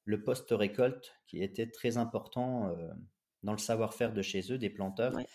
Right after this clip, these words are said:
Speaker 1: où c'est ça pour nous le plus important, parce que à la base on nous dit, « Bah, le chocolat, vous êtes bien les chocolatiers, vous faites du bon travail. »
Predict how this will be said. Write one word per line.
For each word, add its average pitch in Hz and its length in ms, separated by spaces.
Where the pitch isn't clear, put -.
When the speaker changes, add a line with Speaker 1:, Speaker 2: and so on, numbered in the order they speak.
Speaker 1:
où 113 80
c'est 110 160
ça 123 200
pour 104 200
nous 117 160
le 98 120
plus 98 180
important, 101 480
parce 104 140
que 95 200
à 95 120
la 95 100
base 117 260
on 95 80
nous 92 120
dit, « 110 240
Bah, 92 100
le 90 60
chocolat, 104 420
vous 95 220
êtes 87 100
bien 113 180
les 107 60
chocolatiers, 92 580
vous 98 100
faites 82 180
du 92 100
bon 113 140
travail. » 92 300